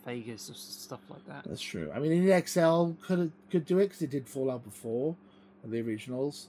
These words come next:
Speaker 2: Um, they do Wasteland now. Um, yeah,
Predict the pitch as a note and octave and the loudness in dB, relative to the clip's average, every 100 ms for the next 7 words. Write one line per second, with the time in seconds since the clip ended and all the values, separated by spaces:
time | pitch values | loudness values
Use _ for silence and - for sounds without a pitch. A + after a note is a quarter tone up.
0 | - A#2+ A#2 A#2 A#2+ A#2 A#2 A#2 - D3 | -10 -8 -6 -6 -6 -6 -6 -8 -6 -6
1 | C#3+ D3 C3 C3 - A2+ G2 G2+ G#2 - | -2 -2 -2 -2 -6 -8 -8 -6 -8 -10
2 | - - - - C3+ D3+ D#3+ D#3+ E3 E3 | -20 -20 -20 0 6 12 12 12 10 4
3 | D#3+ - - - - - - - - - | 0 -6 -20 -20 -20 -20 -20 -20 -20 -20
4 | - - - - - - F3 F#3 F3+ | -20 -20 -20 -20 -20 2 8 10 8